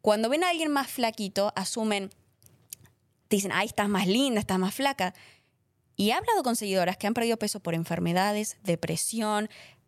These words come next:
anorexia, y decís, "Ah, ok, vos me estás diciendo que estoy linda así, ok, voy a seguir estando mal, entonces, para complacer a otros", y decís, "No, no, no", y a veces, a mí me ha pasado que he subido de peso porque me empecé a ir al gimnasio, a crecer músculo. "Ay, Sol,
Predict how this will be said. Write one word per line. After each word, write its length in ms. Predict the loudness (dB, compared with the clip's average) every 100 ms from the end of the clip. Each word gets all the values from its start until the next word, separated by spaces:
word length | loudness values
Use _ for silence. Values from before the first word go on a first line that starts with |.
| _
anorexia, 920 | -4 0 4 4 4 0 -6 -2 0 -2 -6 -20 -4
y 120 | 0
decís, 320 | 0 0 -6 -2
"Ah, 200 | 0 2
ok, 120 | 2 0
vos 140 | 2 0
me 60 |
estás 160 | 0 -2
diciendo 160 | -2 -4
que 40 |
estoy 160 | -2 0
linda 240 | 2 2
así, 260 | 0 -2 -2
ok, 140 | 2 2
voy 100 | 2
a 80 | 0
seguir 380 | -2 -2 0 0
estando 380 | -2 -2 2
mal, 280 | 2 2 2
entonces, 400 | 0 0 -2 -2
para 420 | 0 2 2 -2 -6 _
complacer 460 | -2 0 -2 0 0
a 100 | 0
otros", 220 | 0 -2
y 40 | -4
decís, 300 | -4 -8 -10 -18 _ _ _ 0
"No, 260 | 2 4
no, 140 | 4 4
no", 160 | 2
y 100 | 2
a 80 | 0
veces, 380 | 0 -2 -6 -8 _ _
a 120 | -2 0
mí 80 |
me 100 | 2
ha 60 | 0
pasado 240 | 0 -4
que 60 | -4
he 40 |
subido 240 | -6 -2 -2
de 80 | 0
peso 300 | -2 -2 -6
porque 300 | -10 -6 -4
me 80 |
empecé 440 | -2 -2 -4 -4 -4
a 40 |
ir 120 | 0
al 100 | -2
gimnasio, 640 | -2 0 0 0 -2 -4 -8
a 40 |
crecer 300 | -8 -6 0
músculo. 520 | 2 2 2 0 0 0 -8 _ _
"Ay, 100 | -10
Sol, 520 | -8 -4 -2 -2 -2